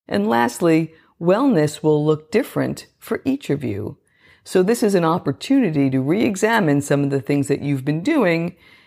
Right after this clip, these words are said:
and maybe make changes or implement some new wellness practices.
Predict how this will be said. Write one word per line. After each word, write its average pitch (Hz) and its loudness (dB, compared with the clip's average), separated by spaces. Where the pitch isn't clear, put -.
and 208 2
maybe 269 4
make 202 2
changes 180 0
or 190 2
implement 151 0
some 143 -2
new 135 2
wellness 180 0
practices. - -8